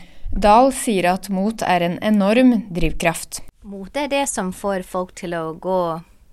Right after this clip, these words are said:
Speaker 2: utenfor deres komfortsoner, soner, ikke sant, og gjøre noe som kanskje ingen andre har gjort før,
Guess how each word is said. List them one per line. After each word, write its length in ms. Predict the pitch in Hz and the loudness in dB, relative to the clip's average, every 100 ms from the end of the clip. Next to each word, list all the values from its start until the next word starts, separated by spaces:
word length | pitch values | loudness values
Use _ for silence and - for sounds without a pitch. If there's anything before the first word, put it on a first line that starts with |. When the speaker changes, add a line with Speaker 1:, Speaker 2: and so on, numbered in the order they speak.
| - - - - 220 | -20 -20 -20 -14 -10
Speaker 2:
utenfor 560 | 226 226 - 170 170 | -8 -8 -8 -8 -6
deres 240 | 175 170 - | -4 -6 -8
komfortsoner, 720 | 180 - 226 233 180 156 156 - | -14 -8 -8 -6 -10 -10 -14 -16
soner, 300 | - 175 160 | -12 -12 -10
ikke 160 | 165 175 | -12 -12
sant, 180 | 175 175 | -12 -10
og 80 | 175 | -6
gjøre 240 | 196 190 | -6 -6
noe 220 | 170 165 | -8 -10
som 120 | - | -12
kanskje 300 | 175 185 - | -12 -12 -12
ingen 240 | - 180 156 | -12 -10 -10
andre 160 | 170 | -12
har 80 | 175 | -12
gjort 220 | 180 175 | -12 -14
før, 280 | - 262 208 | -10 -8 -8